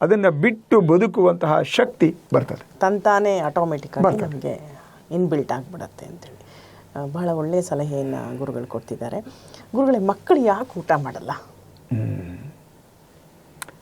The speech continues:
Speaker 1: ಓಕೆ, ಇದು ಒಂದು ಮಾಡರ್ನ್ ಸಮಸ್ಯೆ.
Speaker 2: ಹೌದು ಗುರುಗಳೇ.
Speaker 1: ಯಾತಕ್ಕೆಂದ್ರೆ again ಮತ್ತೆ ಅದೇ ಹೇಳ್ತೀನಿ ನಾನು, ಏಳು ಎಂಟು ಜನ ಮಕ್ಕಳಿದ್ದಾಗ ತಂದೆ ತಾಯಿ ನೋಡ್ಕೊಳ್ತಾ ಇರೋ ವಿಚಾರ ಬೇರೆ. ಇವತ್ತು
Speaker 2: ಹ್ಮ್.
Speaker 1: ಒಂದೇ ಇರೋದ್ರಿಂದ
Speaker 2: ಹ್ಮ್.
Speaker 1: ಅಪ್ಪ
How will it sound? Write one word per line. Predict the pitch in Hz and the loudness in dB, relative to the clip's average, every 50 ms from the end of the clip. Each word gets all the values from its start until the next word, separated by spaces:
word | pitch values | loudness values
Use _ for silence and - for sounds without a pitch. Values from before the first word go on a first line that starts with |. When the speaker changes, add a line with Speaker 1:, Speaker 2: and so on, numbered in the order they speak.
| - - - - - | -20 -20 -20 -4 -4
Speaker 1:
ಓಕೆ, | 123 - - - 143 139 139 151 - _ - - | -4 -2 0 0 0 0 0 -6 -12 _ -6 0
ಇದು | 156 156 160 175 | 4 6 8 8
ಒಂದು | 175 170 160 156 156 151 139 131 131 - - - - - - - - - - _ - - | 8 8 8 8 6 6 6 4 0 -4 -10 -20 -20 -20 -20 -20 -20 -20 -20 _ 2 4
ಮಾಡರ್ನ್ | - 185 175 190 170 190 202 190 170 160 139 123 120 117 | 6 6 8 8 8 8 8 8 6 6 4 4 2 0
ಸಮಸ್ಯೆ. | - - 131 131 - - - - - - 175 - - | 0 2 4 4 4 2 0 -4 -8 -8 -8 -10 -2
Speaker 2:
ಹೌದು | - 196 185 180 185 160 | 2 2 4 4 2 0
ಗುರುಗಳೇ. | 147 160 151 143 147 160 170 151 - - - - | 0 -4 -6 -6 -6 -6 -6 -8 -8 -10 0 4
Speaker 1:
ಯಾತಕ್ಕೆಂದ್ರೆ | 180 190 220 254 277 - 294 - 208 202 208 233 214 180 165 170 | 6 6 6 6 4 2 4 4 4 6 6 6 8 8 8 8
again | 180 208 202 185 170 | 8 6 6 6 6
ಮತ್ತೆ | 175 180 175 170 | 4 4 4 6
ಅದೇ | 160 202 233 | 6 8 6
ಹೇಳ್ತೀನಿ | 220 196 185 - 170 165 143 | 6 6 4 4 4 4 4
ನಾನು, | 135 127 131 190 - - _ - 214 202 | 4 2 2 -2 -4 -8 _ -10 0 2
ಏಳು | 131 131 156 190 214 247 269 294 311 285 | 6 8 10 10 10 10 8 6 6 4
ಎಂಟು | 254 202 185 196 214 254 269 262 269 | 4 6 4 4 4 2 0 0 0
ಜನ | 202 190 208 226 | 2 2 2 2
ಮಕ್ಕಳಿದ್ದಾಗ | 226 214 190 185 180 - - 196 180 165 147 165 170 165 143 131 113 120 - - - _ | 0 0 0 -2 0 2 4 4 4 6 6 6 6 6 6 4 2 0 -6 -14 -2 _
ತಂದೆ | - 170 202 220 226 | 2 4 6 6 6
ತಾಯಿ | 214 175 202 190 190 196 196 | 8 8 6 6 6 4 4
ನೋಡ್ಕೊಳ್ತಾ | 180 170 175 185 180 - 185 185 - 175 170 | 4 4 4 4 4 4 2 4 6 6 8
ಇರೋ | 160 165 160 147 - - | 8 8 6 6 2 2
ವಿಚಾರ | 139 139 143 165 165 175 | 0 4 6 6 8 8
ಬೇರೆ. | 180 165 165 151 139 131 - - - - - | 8 8 8 6 6 4 0 -8 -18 0 4
ಇವತ್ತು | 214 226 220 - 208 | 6 6 8 8 6
Speaker 2:
ಹ್ಮ್. | 175 165 | 8 8
Speaker 1:
ಒಂದೇ | 185 233 254 285 277 254 | 8 6 6 6 8 6
ಇರೋದ್ರಿಂದ | 233 208 202 190 165 160 156 156 147 143 | 8 6 6 6 6 4 4 4 4 2
Speaker 2:
ಹ್ಮ್. | 131 - 175 - _ - 175 165 160 151 147 165 160 147 - - - - - | 0 0 -6 -10 _ -16 -14 -12 -12 -12 -14 -14 -18 -20 -20 -20 -20 0 2
Speaker 1:
ಅಪ್ಪ | - 190 185 180 - - | 2 2 2 2 4 4